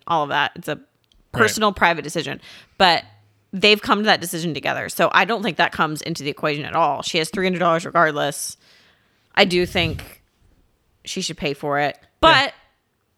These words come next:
Speaker 1: I think that if he would have a similar infraction,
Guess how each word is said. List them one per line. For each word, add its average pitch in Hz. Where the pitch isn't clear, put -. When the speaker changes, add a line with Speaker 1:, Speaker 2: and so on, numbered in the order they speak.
Speaker 1:
I 185
think 190
that 175
if -
he -
would 202
have 175
a 170
similar 175
infraction, 160